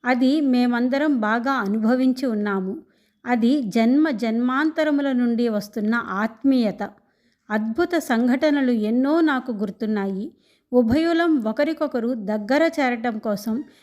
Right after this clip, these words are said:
ఎక్కువ సమయం కలిసి ఉండడం కోసం, ఒకరికొకరు సాయపడడం కోసం ఆతృత పడుతుంటాము. ఇది కల్పన కాదు, వాస్తవం. ఈ అనుభూతి ఎల్లప్పుడూ కలుగుతూనే ఉంటుంది. ఎందుకంటే ఇంత, ఇంతకు ముందే చెప్పారు శ్రీరామ్ శర్మాచారి గారు,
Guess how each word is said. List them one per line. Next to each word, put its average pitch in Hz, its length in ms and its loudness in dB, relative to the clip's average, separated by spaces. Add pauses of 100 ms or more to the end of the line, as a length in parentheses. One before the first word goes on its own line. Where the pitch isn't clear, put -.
(140)
ఎక్కువ 262 440 2
సమయం 285 420 0
కలిసి 233 340 -4
ఉండడం 254 440 0
కోసం, 220 460 -4 (420)
ఒకరికొకరు 330 600 0
సాయపడడం 262 800 0
కోసం 233 400 -4 (140)
ఆతృత 262 440 -2
పడుతుంటాము. 220 840 -4 (360)
ఇది 277 180 2
కల్పన 240 460 0
కాదు, 214 440 -4 (160)
వాస్తవం. 208 680 -2 (340)
ఈ 294 140 6
అనుభూతి 294 560 0
ఎల్లప్పుడూ 277 680 -2
కలుగుతూనే 254 680 0
ఉంటుంది. 208 580 -4 (420)
ఎందుకంటే 302 540 0
ఇంత, 269 540 -2
ఇంతకు 269 440 0
ముందే 277 320 2
చెప్పారు 240 340 -4
శ్రీరామ్ 233 400 -4
శర్మాచారి 214 640 -6
గారు, - 260 -12